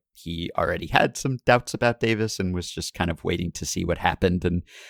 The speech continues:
what has happened is that the Mets haven't hit so well. So, you know, not that changing a hitting coach is always some sort of panacea. I think often there are offensive bounce backs following a hitting coach change, which probably has as much to do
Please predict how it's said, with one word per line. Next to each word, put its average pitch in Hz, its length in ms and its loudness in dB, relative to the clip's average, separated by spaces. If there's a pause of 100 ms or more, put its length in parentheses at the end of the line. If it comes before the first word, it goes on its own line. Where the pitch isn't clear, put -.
(140)
what - 180 -4
has 80 140 0
happened 147 280 4
is 151 140 -2
that - 160 -4
the - 40 -6
Mets 156 200 -4
haven't 156 200 4
hit 123 160 2
so - 140 -6
well. - 160 -4
So, 98 300 4 (140)
you 135 100 4
know, 95 180 4 (500)
not 175 280 6
that 151 360 8
changing 117 360 2
a 107 40 6
hitting 107 240 4
coach - 680 2
is 98 540 -2
always 87 340 4
some - 260 -2
sort 87 200 2
of 82 120 -2
panacea. 85 720 2
I 90 80 -4
think 82 360 -8
often 90 560 4
there 87 220 2
are 95 180 10
offensive 90 500 2
bounce 95 240 2
backs - 340 0
following 143 500 4
a 120 120 2
hitting 117 240 0
coach - 300 0
change, 107 400 0 (360)
which - 200 -6
probably 85 440 0
has 82 440 -2
as 85 240 -2
much - 380 4
to - 100 2
do 117 460 4